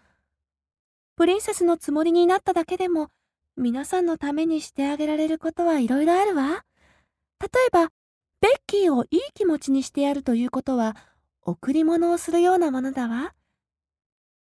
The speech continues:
私は、これから人を喜ばすことは、贈り物をするのと同じだというつもりになろう。そうすると、私は今、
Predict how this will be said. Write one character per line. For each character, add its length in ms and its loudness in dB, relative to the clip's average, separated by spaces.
私 420 -4
は、 160 -2
こ 160 -6
れ 100 -2
か 140 -2
ら 160 4
人 280 0
を 60 4
喜 320 2
ば 120 2
す 100 -10
こ 140 -6
と 120 -4
は、 240 -2
贈 260 -2
り 140 4
物 280 2
を 60 2
す 180 -6
る 100 0
の 120 0
と 220 2
同 100 -2
じ 140 -6
だ 100 2
と 140 -4
い 140 0
う 80 -4
つ 140 -8
も 140 -2
り 80 -4
に 140 -2
な 120 -2
ろ 180 -2
う。 40 -6
そ 240 2
う 20 -4
す 80 -6
る 180 0
と、 180 -2
私 400 -4
は 120 4
今、 260 -2